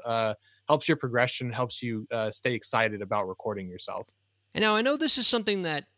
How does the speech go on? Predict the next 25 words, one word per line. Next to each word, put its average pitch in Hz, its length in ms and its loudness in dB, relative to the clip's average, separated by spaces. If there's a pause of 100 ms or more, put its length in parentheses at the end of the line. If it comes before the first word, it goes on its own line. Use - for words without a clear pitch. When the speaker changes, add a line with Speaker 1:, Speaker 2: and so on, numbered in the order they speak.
(140)
Speaker 2:
you're 190 220 4
gonna 196 260 2
probably 202 480 2
say 185 260 4
varies 151 480 2
from 147 160 -2
musician 131 560 -2
to 170 80 -2
musician 131 540 0
and 117 120 -2
situation 139 600 0
to 123 80 0
situation. 117 680 0
So 123 180 4
I'm, 117 240 0
I'm 123 80 -6
sort 165 240 4
of 131 240 0
mentioning 170 400 2
that 143 160 2
on 131 100 0
the 120 60 -4
front 160 260 -2
end, 123 240 -2
but 139 220 0